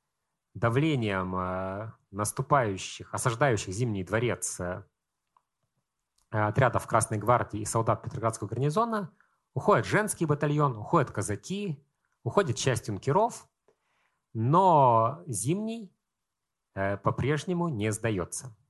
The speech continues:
Значит, Ленин настаивает на том, что надо захватить Зимний и арестовать Временное правительство до открытия съезда Советов,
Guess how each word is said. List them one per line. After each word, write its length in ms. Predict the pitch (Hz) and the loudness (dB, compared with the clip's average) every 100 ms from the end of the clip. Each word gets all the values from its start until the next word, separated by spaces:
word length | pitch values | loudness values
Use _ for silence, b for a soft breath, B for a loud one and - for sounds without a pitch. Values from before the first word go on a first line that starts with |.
| _ _ _ _ _ _ _ _ _ _ _ _ _ _ _ | _ _ _ _ _ _ _ _ _ _ _ _ _ _ _
Значит, 300 | 101 107 139 | -8 -4 -2
Ленин 380 | 135 208 214 170 | 0 0 0 2
настаивает 360 | 156 - 196 165 | 0 2 2 2
на 60 | |
том, 160 | 156 180 | 4 2
что 220 | - 165 | 2 0
надо 640 | 156 165 185 175 160 156 | 4 6 6 6 2 2
захватить 580 | 139 139 - 147 175 170 | 2 -2 -2 -2 -2 -4
Зимний 500 | 110 131 185 175 151 | -4 0 0 0 0
и 40 | 135 | -2
арестовать 260 | 117 165 | -2 -2
Временное 400 | 143 139 147 160 | -2 -2 -2 0
правительство 320 | 170 160 - | 0 -2 -2
до 300 | 139 123 185 | -4 2 4
открытия 400 | 127 - 143 131 | 4 2 -2 -2
съезда 380 | 110 - 151 - | -4 -2 -2 0
Советов, 600 | 113 120 180 202 - - | -2 0 -2 -2 -4 -6